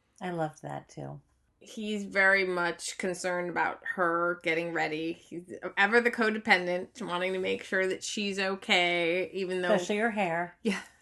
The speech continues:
Speaker 2: I'm sure he's just totally terrified about her
Speaker 1: What's
Speaker 2: hair.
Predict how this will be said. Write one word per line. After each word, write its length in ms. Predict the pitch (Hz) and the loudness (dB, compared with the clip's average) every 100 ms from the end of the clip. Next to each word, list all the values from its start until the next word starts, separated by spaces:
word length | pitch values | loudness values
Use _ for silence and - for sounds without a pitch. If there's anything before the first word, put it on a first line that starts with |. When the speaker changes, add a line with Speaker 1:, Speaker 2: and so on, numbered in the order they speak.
| _ - - - | _ -20 -20 -6
Speaker 2:
I'm 140 | - 196 | 0 0
sure 240 | - 233 | 6 4
he's 260 | 180 165 156 | 6 -2 -2
just 340 | 165 156 - _ | -6 -6 -12 _
totally 480 | - 180 156 123 131 | -2 -2 0 -2 -4
terrified 800 | - 156 147 160 143 110 123 110 | -4 -2 0 0 2 2 2 -2
about 520 | - 170 151 104 - _ _ | -8 -2 0 0 -4 _ _
her 80 | - 196 | 0 0
Speaker 1:
What's 100 | |
Speaker 2:
hair. 60 | 160 | 2